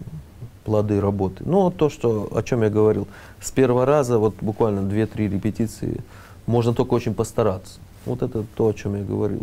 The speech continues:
И поэтому, может быть, лучше что-то произойдет. Наб-, наоборот, концентрации будет больше у, у всех, у артистов и оркестра, и на сцене. В этом плане, да. Я согласен, это, кстати, очень подходящий термин,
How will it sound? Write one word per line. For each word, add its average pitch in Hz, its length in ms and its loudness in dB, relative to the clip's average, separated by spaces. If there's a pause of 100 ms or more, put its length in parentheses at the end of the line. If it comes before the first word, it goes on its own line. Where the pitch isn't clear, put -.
И 110 60 -4
поэтому, 107 500 2
может 98 220 2
быть, 90 160 -4
лучше 107 260 0
что-то - 300 -6
произойдет. 101 600 2 (480)
Наб-, 101 360 0
наоборот, 110 600 2
концентрации 110 840 2
будет 101 240 2
больше 101 500 2
у, - 440 -2 (880)
у 95 140 2
всех, 95 360 -2
у 92 60 4
артистов 92 540 -2
и 87 60 0
оркестра, 110 540 -2
и - 100 -8
на - 120 -10
сцене. 101 440 -2 (1300)
В 131 100 -6
этом 147 240 2
плане, 143 320 2
да. 92 300 0 (2000)
Я 123 120 2
согласен, 147 400 2
это, 113 60 -4
кстати, 123 220 -2
очень 120 200 0
подходящий 113 520 0
термин, 90 340 -6